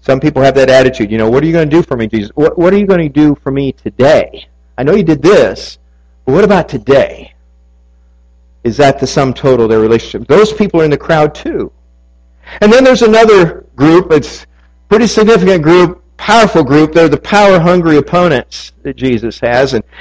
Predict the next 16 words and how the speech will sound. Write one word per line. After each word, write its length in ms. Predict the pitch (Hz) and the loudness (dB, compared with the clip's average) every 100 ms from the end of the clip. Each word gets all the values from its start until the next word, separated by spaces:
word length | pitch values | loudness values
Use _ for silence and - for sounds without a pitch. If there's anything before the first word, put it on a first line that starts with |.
| - _ | -20 _
they're 280 | 127 185 190 | 2 4 4
witnessing 540 | 202 220 196 - 156 | 4 2 -2 0 0
this. 340 | 135 151 151 - | 2 0 -2 -6
John 380 | 147 160 196 | 0 2 2
brings 260 | 175 180 160 | 2 0 2
it 140 | 156 | 0
into 280 | 165 165 156 | 0 -2 -2
his 260 | 139 175 160 | 0 0 0
account 500 | 160 - 156 147 - | -6 -2 0 0 -2
about 360 | 123 131 131 - | -4 0 0 0
this. 420 | 143 160 - - _ _ _ _ - | -2 -2 -10 -18 _ _ _ _ -4
They're 160 | 190 190 | 2 4
the 100 | 175 | 4
Jewish 420 | 147 196 196 180 | 4 4 4 2
Sanhedrin. 760 | - 185 180 160 180 175 180 165 | 0 0 0 0 0 0 0 2
They're, 240 | 151 151 | 2 0